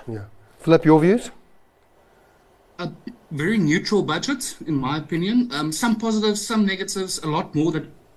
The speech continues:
Speaker 2: could have been done, but at what cost? So for me, uh, especially from an individual's point of view,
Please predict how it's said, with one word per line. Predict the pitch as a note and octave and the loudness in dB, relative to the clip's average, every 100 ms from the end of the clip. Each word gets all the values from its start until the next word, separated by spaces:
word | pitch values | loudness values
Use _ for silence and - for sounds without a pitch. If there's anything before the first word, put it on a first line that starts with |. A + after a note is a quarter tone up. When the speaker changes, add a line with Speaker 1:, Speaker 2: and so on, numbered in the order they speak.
| _ _ _ _ | _ _ _ _
Speaker 2:
could | G#3 | 0
have | G3+ - | 0 2
been | F3+ | 0
done, | D3 E3+ E3+ - - _ _ | 2 0 0 -6 -20 _ _
but | D3+ | -2
at | C#3+ | 0
what | C3+ C#3+ C#3+ | 0 -2 -4
cost? | - F2+ - - - | -8 -6 -6 -8 -6
So | C#3+ C#3 C3+ | -2 0 0
for | C3 C#3+ | -4 -4
me, | C#3 E3 E3 D#3 - - _ _ _ _ - | -2 0 -2 -4 -10 -20 _ _ _ _ -6
uh, | C#3 - - - | -6 -6 -18 -2
especially | D#3+ D3+ G3+ G#3+ | -2 2 2 2
from | F#3+ E3+ | 2 2
an | |
individual's | D3+ C3 C#3 E3 - | 2 2 2 0 0
point | - C#3 C#3 | -2 -2 0
of | |
view, | D#3+ C#3 | 0 0